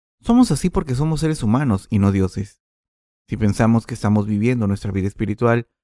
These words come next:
muy bien mientras amamos al mundo y a Dios de la misma manera, esto es simplemente una idea equivocada y no una vida de fe correcta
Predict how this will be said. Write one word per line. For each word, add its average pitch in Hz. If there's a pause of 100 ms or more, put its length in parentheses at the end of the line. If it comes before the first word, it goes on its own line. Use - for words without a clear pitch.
(160)
muy 190
bien 156
mientras 98
amamos 101
al 95
mundo 117
y 92
a 92
Dios 110
de 92
la 85
misma 101
manera, 104 (640)
esto 220
es 214
simplemente 165
una 147
idea 127
equivocada 127
y 98
no 104
una 117
vida 110
de 117
fe 110
correcta 117